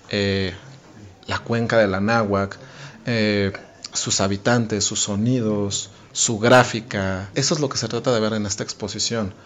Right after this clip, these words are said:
Por ejemplo, en la primera sala que lleva por nombre, eh, La Ciudad, podemos apreciar desde los diversos tipos de ciudades que se han conformado desde, eh, los asentamientos de los humanos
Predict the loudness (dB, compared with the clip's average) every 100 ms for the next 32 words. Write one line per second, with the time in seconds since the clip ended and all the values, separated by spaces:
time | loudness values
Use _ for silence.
0 | -8 -4 0 0 2 2 0 -2 -2 -4
1 | -2 0 2 2 0 0 -2 -4 -6 -6
2 | -6 -6 -4 -4 -2 -4 -6 -8 -6 -4
3 | -4 -2 -2 0 -2 -4 -14 -20 -20 -14
4 | -4 -2 0 -2 -4 -4 -4 -2 -2 -4
5 | -12 -6 -4 -2 -4 -2 0 0 0 -4
6 | -4 -6 -6 -6 -4 -4 -4 -4 -4 -4
7 | -4 -4 -4 -2 0 0 -4 -10 -20 -20
8 | -18 -6 -4 0 0 0 0 -2 -2 -2
9 | 0 0 -2 -2 0 0 -2 -4 -4 -6
10 | -2 0 0 -2 -6